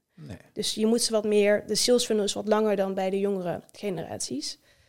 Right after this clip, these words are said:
Speaker 2: Eh, maar het is een ontzettend interessante doelgroep. Wat je zegt, ze hebben, zijn de meest vermogende doelgroep van de,
Speaker 1: Ja.
Speaker 2: van de samenleving momenteel. Het wordt de grootste, het is al de grootste. We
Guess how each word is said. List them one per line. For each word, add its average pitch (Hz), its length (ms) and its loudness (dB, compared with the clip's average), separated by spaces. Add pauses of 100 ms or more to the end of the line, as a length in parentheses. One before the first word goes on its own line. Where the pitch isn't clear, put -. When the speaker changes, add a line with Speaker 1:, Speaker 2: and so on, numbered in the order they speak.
(240)
Speaker 2:
Eh, 190 120 -4
maar 196 260 2
het 196 120 0
is - 60 -10
een - 80 -12
ontzettend 240 680 2
interessante 202 420 0
doelgroep. 196 400 0
Wat 196 140 -6
je 208 60 -6
zegt, 190 300 -4
ze - 120 -4
hebben, 190 340 -8
zijn 214 220 -4
de 208 60 0
meest 196 240 0
vermogende 214 680 0
doelgroep 214 440 -4
van 196 220 -6
de, 196 60 -4
Speaker 1:
Ja. 196 280 -2
Speaker 2:
van - 180 -14
de 208 60 -14
samenleving 202 400 -2
momenteel. 202 340 -4
Het - 160 -14
wordt 214 240 -4
de 202 60 -8
grootste, 226 360 -2
het - 100 -14
is - 140 -4
al - 60 0
de 247 100 -4
grootste. 214 580 -4
We - 520 -20